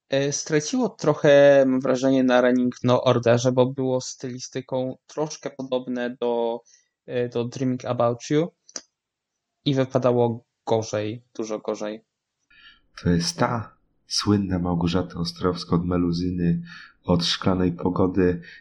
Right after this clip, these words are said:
Speaker 2: i to, co zaprezentowała tutaj w tym numerze ze swojej propozycji na Eurowizję, to był to, e, cień właśnie tych jej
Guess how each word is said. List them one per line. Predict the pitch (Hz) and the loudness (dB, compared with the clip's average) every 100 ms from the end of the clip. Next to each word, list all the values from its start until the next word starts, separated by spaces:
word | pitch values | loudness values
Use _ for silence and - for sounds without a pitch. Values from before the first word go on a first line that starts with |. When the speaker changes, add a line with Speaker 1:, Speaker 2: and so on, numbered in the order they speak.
| - | -16
Speaker 2:
i | - | -2
to, | 98 | 0
co | 95 | 0
zaprezentowała | 92 90 98 92 90 95 90 98 90 | -2 0 0 0 -2 -2 0 0 0
tutaj | - 95 90 | 0 0 0
w | 85 | -2
tym | - | -4
numerze | 92 90 87 85 87 | -2 -2 0 0 0
ze | 85 | -2
swojej | - 92 87 | -2 -2 0
propozycji | 87 90 90 87 90 | -2 -2 -2 -4 -6
na | 90 | -6
Eurowizję, | 90 85 92 92 90 | -2 0 -2 -2 -4
to | 85 90 85 | -4 0 2
był | 85 87 85 | 4 2 2
to, | - 85 85 - - - _ 85 | 4 2 2 -4 -20 -20 _ 2
e, | 85 85 | 6 6
cień | - - 85 80 - | 4 2 2 2 -2
właśnie | 82 82 82 - 82 | -2 0 2 2 0
tych | 80 76 - | 0 -2 -2
jej | 73 71 | -2 -4